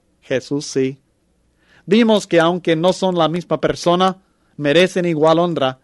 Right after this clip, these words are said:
Jesús y el Padre. Jesús no buscaba su propia voluntad, sino la voluntad de otro, el Padre. Jesús no estaba solo porque otro estaba con él,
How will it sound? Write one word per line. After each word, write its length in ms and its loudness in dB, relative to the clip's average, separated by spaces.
Jesús 600 -4
y 320 0
el 180 -4
Padre. 480 -2
Jesús 420 2
no 200 2
buscaba 500 2
su 240 -4
propia 380 0
voluntad, 640 -2
sino 300 0
la 160 4
voluntad 560 0
de 220 2
otro, 500 0
el 220 -4
Padre. 460 0
Jesús 420 0
no 200 2
estaba 400 0
solo 420 2
porque 460 2
otro 500 2
estaba 420 0
con 200 -4
él, 260 0